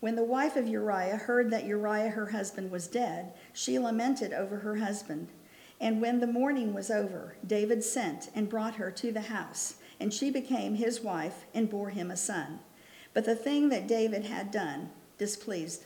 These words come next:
the Lord. Let us pray. Heavenly Father, we are most thankful and humbled to be in your presence, focused on your precious word.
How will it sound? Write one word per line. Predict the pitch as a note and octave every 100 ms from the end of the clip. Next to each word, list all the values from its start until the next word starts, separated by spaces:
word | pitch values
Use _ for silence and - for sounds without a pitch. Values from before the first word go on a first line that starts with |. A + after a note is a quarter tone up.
| -
the | G3
Lord. | F#3 E3 D3 - - - - - - - - - - - - - - - - - - - - - -
Let | F3
us | F3+
pray. | - - C2+ F3+ - - - - - - - - - - - - - - - - - - - -
Heavenly | A3 A#3+ G#3+
Father, | G#3+ A3 G#3 G#3+ G#3+ - - - - - - - - - -
we | B3+
are | B3
most | A#3+ B3 -
thankful | G3+ E3+ - F3+ F3+ - -
and | G3 A3
humbled | G#3 F3+ F3 F3 - - -
to | G#3
be | G3 F#3
in | F3+
your | F#3
presence, | - F3+ E3+ E3+ G3+ -
focused | - G3 G3+ G#3 G3
on | F3+
your | F3
precious | - E3 - -
word. | F#3+ F3+ F#3